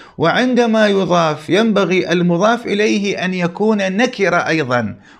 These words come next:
ولا يكون معرفة. طيب، هذا إذا كان معرفة سيكسبها التعريف، لذلك "لا أباكم موجود" هذا خطأ عربية، "لا أبا لكم موجود" صح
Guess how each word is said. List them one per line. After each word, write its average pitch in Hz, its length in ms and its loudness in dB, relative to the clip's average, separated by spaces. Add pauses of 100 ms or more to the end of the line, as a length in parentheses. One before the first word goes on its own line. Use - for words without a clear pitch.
ولا 147 220 2
يكون 226 340 0
معرفة. 196 680 -2 (520)
طيب، 143 240 2
هذا 196 300 2
إذا 180 320 0
كان 208 400 0
معرفة 208 520 -2
سيكسبها 185 1080 0
التعريف، 127 720 -6 (1300)
لذلك 196 580 2
"لا 185 520 2
أباكم 190 600 0 (100)
موجود" 180 840 0
هذا 160 280 -2
خطأ 185 300 -2
عربية، 123 920 -4 (420)
"لا 220 680 2
أبا 196 500 0
لكم 208 380 0
موجود" 180 600 0
صح - 380 -4